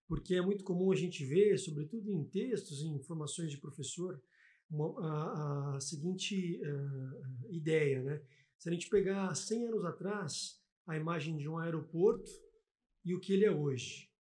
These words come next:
Se a gente pegar cem anos atrás, o que era um escritório e o que ele é hoje.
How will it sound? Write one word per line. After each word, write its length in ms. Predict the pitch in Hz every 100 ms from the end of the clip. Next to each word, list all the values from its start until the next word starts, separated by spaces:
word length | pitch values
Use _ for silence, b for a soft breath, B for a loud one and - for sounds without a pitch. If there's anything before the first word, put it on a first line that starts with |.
| _ _ _ 120
Se 100 | 156
a 40 |
gente 180 | 156 -
pegar 220 | 175 175
cem 320 | - 202 208
anos 180 | 226 190
atrás, 480 | 190 175 170 160 135
o 80 | 143
que 140 | -
era 120 | 151
um 40 | 151
escritório 720 | - 202 196 196 220 247 240
e 140 | 240
o 60 | 214
que 120 | 202
ele 120 | 208
é 60 | 220
hoje. 540 | 147 131 123 113 -